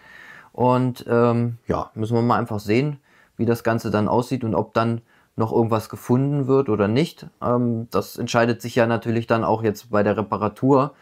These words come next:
Wenn man dann dabei sieht, dass irgendwas kaputt ist, wird das sicherlich auch noch ausgetauscht, muss vielleicht noch nachbestellt werden.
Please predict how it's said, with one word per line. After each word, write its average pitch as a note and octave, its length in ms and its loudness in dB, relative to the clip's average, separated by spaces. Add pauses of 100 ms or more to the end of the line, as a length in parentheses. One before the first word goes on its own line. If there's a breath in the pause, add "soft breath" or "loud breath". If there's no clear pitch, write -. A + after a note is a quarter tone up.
(300 soft breath)
Wenn G2+ 140 0
man G#2 160 0
dann G#2+ 160 0
dabei G2+ 260 2
sieht, G#2+ 240 -8
dass G2+ 140 -6
irgendwas G#2 280 -2
kaputt - 320 -6
ist, A#2 300 -6
wird G#2 140 0
das G#2 120 -2
sicherlich G#2 460 -2
auch G#2 140 0
noch G#2 180 -6 (240 soft breath)
ausgetauscht, C#3 720 0
muss A2+ 180 -4
vielleicht G#2 280 0
noch G2+ 100 -2
nachbestellt A2+ 580 0
werden. A#2 280 0